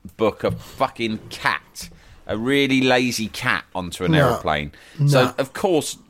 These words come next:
Speaker 1: he, the, this performance artist is not, he knows that the peacock's never gonna get past security. You can't take a peacock anywhere. Although, I saw a really funny episode the other day of Modern Family,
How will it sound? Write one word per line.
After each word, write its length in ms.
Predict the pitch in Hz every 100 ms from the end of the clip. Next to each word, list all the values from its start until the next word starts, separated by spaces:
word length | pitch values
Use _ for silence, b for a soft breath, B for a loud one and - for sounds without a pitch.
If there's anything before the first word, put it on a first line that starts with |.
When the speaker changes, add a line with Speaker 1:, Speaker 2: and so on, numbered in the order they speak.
| -
Speaker 1:
he, 180 | 139 156
the, 420 | 170 104 147 147
this 220 | 160 160
performance 640 | - 170 160 160 143 - 127
artist 480 | 113 110 104 -
is 180 | 110 -
not, 380 | 131 139 - - -
he 80 | 120
knows 380 | 139 147 135
that 120 | - 95
the 60 |
peacock's 500 | - 98 - 87 -
never 220 | 95 82
gonna 200 | 82 85
get 440 | 78 90 - - -
past 280 | 87 82 -
security. 680 | 67 - 82 80 - 90 B B B B B
You 80 | -
can't 220 | 392 359
take 180 | 196 160
a 40 | 143
peacock 340 | 165 143 151
anywhere. 200 | 185 -
Although, 260 | 135 151 143 b -
I 100 | 131
saw 200 | - 160
a 40 |
really 260 | 147 170 160
funny 340 | 147 165 151
episode 480 | 156 - - 123 104
the 120 | 113
other 100 | 107
day 220 | 98 107 101
of 100 | 104
Modern 320 | 104 95 101
Family, 560 | 120 113 101 82 78